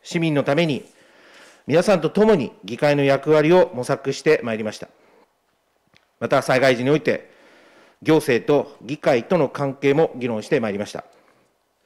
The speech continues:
これまでに定めた議会版業務継続計画を含めて、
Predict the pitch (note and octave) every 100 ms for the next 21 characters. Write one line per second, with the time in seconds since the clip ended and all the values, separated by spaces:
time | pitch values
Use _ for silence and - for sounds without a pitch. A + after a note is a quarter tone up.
0 | _ _ _ _ _ _ C3+ D3+ D3+ C#3
1 | B2 C#3+ D#3+ D#3 A#2 - - _ _ _
2 | _ _ - G#2+ C#3+ C#3+ C#3+ C#3 - -
3 | _ _ _ _ _ - D3+ C#3 A2 D3+
4 | D#3+ - E3+ D3 B2 B2 - G3+ - F#2
5 | -